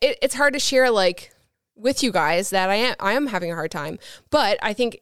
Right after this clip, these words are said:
in that also sharing and talking about it, it's like, you're not alone. Even with the house, we've been sharing a lot of photos of the house on Instagram, and some people are like, "Oh, like, how do you keep your house so clean? I wish my house was clean like that."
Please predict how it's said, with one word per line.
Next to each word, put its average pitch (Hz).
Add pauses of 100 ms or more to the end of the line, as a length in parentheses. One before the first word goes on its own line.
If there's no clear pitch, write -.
in 208
that 190
also 208
sharing 180
and 180
talking 202
about 160
it, 160
it's 147
like, 170 (100)
you're 190
not 185
alone. 160
Even 277
with 247
the 190
house, 175
we've 226
been 220
sharing 214
a 196
lot 180
of 175
photos 180
of 185
the 175
house 175
on 170
Instagram, 160
and 165
some 175
people 175
are 165
like, 170
"Oh, 185
like, 180
how -
do 196
you 190
keep 196
your 175
house 185
so 185
clean? 185
I 185
wish 180
my 185
house 180
was 170
clean 185
like 165
that." 165